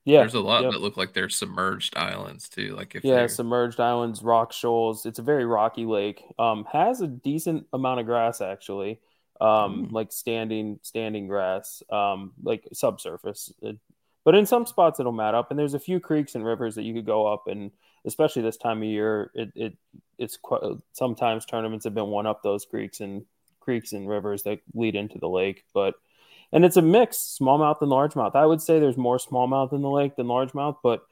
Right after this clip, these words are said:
Speaker 1: largemouth definitely play. There's a lot of, uh, stunted smallmouth, I would say, in that lake that aren't,
Speaker 3: Mm-hmm.
Speaker 1: that aren't the, the really big caliber of fish,
Speaker 2: Hmm.
Speaker 1: eh, unless you find them. But, um, there's a ton of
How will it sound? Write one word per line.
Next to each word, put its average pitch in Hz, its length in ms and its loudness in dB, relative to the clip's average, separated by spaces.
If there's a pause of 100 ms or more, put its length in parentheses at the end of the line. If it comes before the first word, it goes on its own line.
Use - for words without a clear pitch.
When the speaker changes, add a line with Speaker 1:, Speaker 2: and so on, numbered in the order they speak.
(200)
Speaker 1:
largemouth 127 500 4
definitely 120 440 0
play. 113 320 2
There's 101 200 -6
a 113 60 0
lot 120 320 6
of, 113 320 0 (920)
uh, 107 300 -2
stunted - 640 -4
smallmouth, 101 520 -6
I 98 100 -4
would 104 140 -8
say, 101 160 -8
in 98 100 -12
that 95 180 -8
lake 92 220 -6
that 110 180 -6
aren't, 113 320 -4 (200)
Speaker 3:
Mm-hmm. 98 340 -8
Speaker 1:
that 113 140 0
aren't 117 420 0
the, 104 280 -2 (100)
the 98 120 -2
really 110 420 -2
big 101 440 -8
caliber 98 540 0
of 92 100 -10
fish, 101 500 -2
Speaker 2:
Hmm. 104 100 -18 (140)
Speaker 1:
eh, 131 160 6
unless 120 340 2
you 101 60 -10
find 98 320 -6
them. 85 180 -14 (100)
But, 117 280 2
um, 107 240 0
there's 120 200 -2
a - 160 -2
ton 107 480 -4
of 101 280 -4